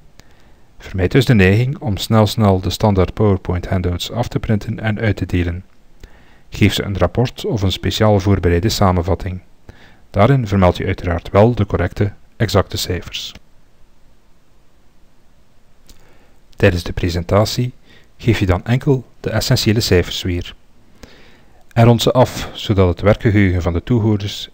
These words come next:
niet te snel volloopt. Maar vermeld wel duidelijk dat je afgeronde cijfers presenteert en de exacte cijfers in het rapport staan vermeld. Deze dubbele aanpak, meer werk steken in een aangepaste handout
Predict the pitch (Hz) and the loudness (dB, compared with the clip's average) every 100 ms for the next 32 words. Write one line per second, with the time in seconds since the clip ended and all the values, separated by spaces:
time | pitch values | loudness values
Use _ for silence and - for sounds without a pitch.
0 | - 107 - 123 104 92 92 87 85 82 | -4 -4 -2 -4 -2 -2 0 -2 -2 -6
1 | - - - - - - - - - - | -10 -18 -20 -20 -20 -20 -20 -20 -20 -20
2 | - - - - 104 98 - 92 87 - | -20 -20 -20 -4 4 4 4 2 2 4
3 | 104 127 95 107 139 - - - 113 - | 2 4 4 2 0 -8 -18 -4 -4 -4
4 | 98 - 110 - 123 113 104 - 95 - | -10 -6 -6 -4 -4 -2 -2 -2 -4 -4
5 | - - 104 110 110 110 - - - - | -10 -4 -2 -2 -2 -4 -6 -14 -20 -20
6 | _ - 113 92 95 87 110 - - 107 | _ -6 -4 -2 -4 0 -2 -2 -2 0
7 | 95 107 - - - - - - 110 113 | 0 -4 -6 -8 -16 -20 -18 -2 -2 0
8 | 107 98 - - 92 90 87 87 - - | 0 -2 -6 -4 -4 -4 -6 -6 -10 -20
9 | - - - - - - - - - - | -20 -20 -20 -20 -20 -20 -20 -20 -18 0
10 | 107 95 98 135 127 113 107 - 87 - | 0 2 2 4 4 4 2 0 -8 -10
11 | - - - - 104 104 98 101 - - | -18 -20 -20 -10 0 2 4 4 2 -2
12 | 92 90 87 - 101 95 - 107 98 - | -2 -2 -8 -6 -4 -4 -2 0 0 0
13 | 98 - 92 104 87 90 - - | -2 -2 -2 0 -2 -4 -8 -20